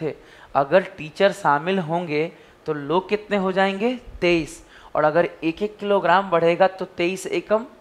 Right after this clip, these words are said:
तेईस बढ़ जाएगा। इसका मतलब teacher का जो weight है वो इससे कितना ज़्यादा है? तेईस ज़्यादा है। तो तीन एक चार, तीन दो पाँच। सबसे आसान तरीके से इस सवाल को आप बना सकते हैं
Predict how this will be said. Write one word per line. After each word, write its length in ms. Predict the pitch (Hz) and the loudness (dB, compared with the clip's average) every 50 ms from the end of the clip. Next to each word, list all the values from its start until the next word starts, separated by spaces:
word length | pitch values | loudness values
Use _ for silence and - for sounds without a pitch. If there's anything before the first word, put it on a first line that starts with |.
| _ _ _ _ - | _ _ _ _ 2
तेईस 260 | 190 190 185 147 151 | 2 2 2 0 -4
बढ़ 200 | 139 139 135 139 | -2 -2 0 2
जाएगा। 440 | 139 156 165 175 175 156 143 117 - - - - - - - | 2 4 4 4 4 2 0 -2 -2 -6 -18 -20 -20 -18 -14
इसका 280 | - 123 - - 156 156 | -14 -12 -6 -4 -4 -2
मतलब 420 | 156 151 151 - 170 170 170 - - | -4 -4 -6 -2 -2 -2 -4 -4 -18
teacher 300 | 131 127 - - 156 156 | -20 -14 -8 -6 -6 -4
का 140 | 160 165 160 | -2 -2 -2
जो 200 | 160 165 160 143 | 0 -2 -4 -4
weight 320 | 123 127 127 139 139 - | -4 -4 -4 -4 -4 -4
है 60 | 160 156 | -6 -4
वो 140 | 151 156 | -4 -4
इससे 200 | 151 143 - 160 | -6 -6 -8 -12
कितना 340 | 151 - - - - 147 143 | -14 -12 -14 -10 -6 -4 -2
ज़्यादा 320 | 143 151 151 147 147 165 165 | 0 2 2 2 4 4 4
है? 280 | 185 220 233 - - - - - _ _ _ _ _ - | 4 2 0 -2 -10 -20 -20 -20 _ _ _ _ _ -6
तेईस 380 | 180 185 185 170 139 - - - | -2 -2 -2 -2 -4 -8 -10 -6
ज़्यादा 280 | 120 120 117 127 139 | -6 -4 -2 0 0
है। 260 | 147 147 143 127 139 - - - _ _ _ - | 0 0 0 -6 -12 -14 -20 -20 _ _ _ -16
तो 80 | 139 | -16
तीन 300 | 127 - - 135 135 139 | -16 -12 -12 -10 -8 -8
एक 180 | 135 131 - - | -8 -8 -10 -12
चार, 480 | - - 135 131 139 170 - - 262 - - | -10 -4 -2 0 0 0 -2 -4 -10 -18 -16
तीन 200 | 131 127 127 123 | -14 -14 -12 -10
दो 120 | 123 123 123 | -10 -12 -12
पाँच। 420 | - - 127 139 151 - - - _ _ _ _ _ _ _ - | -10 -10 -8 -8 -10 -10 -14 -20 _ _ _ _ _ _ _ -20
सबसे 480 | - - - 202 - - - - 226 - - - - _ - | -12 -6 -6 -6 -6 -8 -10 -8 -8 -10 -10 -14 -12 _ -4
आसान 340 | 147 151 - - 185 196 196 | -4 -4 -2 -4 -4 -4 -4
तरीके 400 | - 165 151 147 147 143 156 151 | -4 -4 -4 -4 -4 -6 -6 -8
से 180 | 151 - 147 143 | -6 -6 -6 -6
इस 140 | 139 - | -6 -6
सवाल 280 | - 127 127 127 127 123 | -2 -2 0 0 -2 -4
को 120 | - 139 | -4 -4
आप 200 | 143 160 165 - - | -4 -4 -4 -6 -10
बना 180 | 120 120 120 | -12 -10 -12
सकते 360 | 120 - - 127 - - 151 147 | -12 -12 -14 -14 -12 -10 -10 -8
हैं 160 | 156 180 | -8 -10